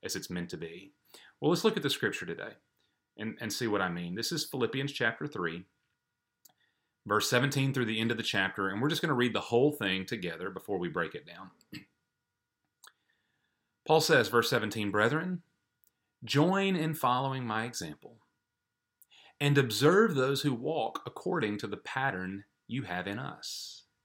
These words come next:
For many walk, of whom I often told you, and now tell you even weeping, that they are enemies of the cross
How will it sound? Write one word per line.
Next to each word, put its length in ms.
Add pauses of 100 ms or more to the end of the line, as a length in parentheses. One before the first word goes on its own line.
(1000)
For 280
many 320
walk, 560 (400)
of 140
whom 160
I 120
often 260
told 340
you, 300 (1040)
and 160
now 200
tell 280
you 240
even 340
weeping, 440 (1200)
that 100
they 180
are 260 (100)
enemies 800
of 100
the 80
cross 540